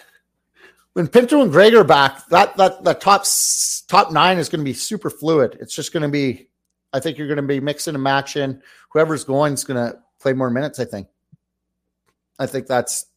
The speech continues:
how you do it. Ideally, for me, a team that can do that should be a good team. Same on the back end that we talked about earlier. It's just having these guys fluid, um, play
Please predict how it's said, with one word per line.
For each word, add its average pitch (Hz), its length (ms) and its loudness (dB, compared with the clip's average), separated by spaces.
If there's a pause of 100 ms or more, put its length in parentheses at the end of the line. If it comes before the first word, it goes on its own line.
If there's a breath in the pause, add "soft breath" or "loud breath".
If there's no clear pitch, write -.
(420)
how 127 140 -4
you 139 140 -2
do 139 140 2
it. - 100 -2 (520 soft breath)
Ideally, 175 580 2 (920)
for 156 140 -10
me, 170 160 -2
a 160 60 0
team 156 540 -6
that 131 160 -6
can 127 140 -8
do 123 160 -6
that 110 420 0 (1000)
should 170 280 -8
be 131 320 -6
a 120 60 -10
good 120 240 -4
team. 110 360 -8 (1800)
Same 143 220 -6
on 135 100 -2
the 127 60 -4
back 117 300 -2
end 117 180 -2
that 104 100 -6
we 120 100 -12
talked 113 260 -4
about 107 220 -8
earlier. 107 400 -4 (300 soft breath)
It's 107 160 -10
just 123 140 -8
having 139 240 0
these 127 160 -4
guys 113 240 -2
fluid, 135 600 -2 (400 soft breath)
um, 98 480 -6
play 127 440 0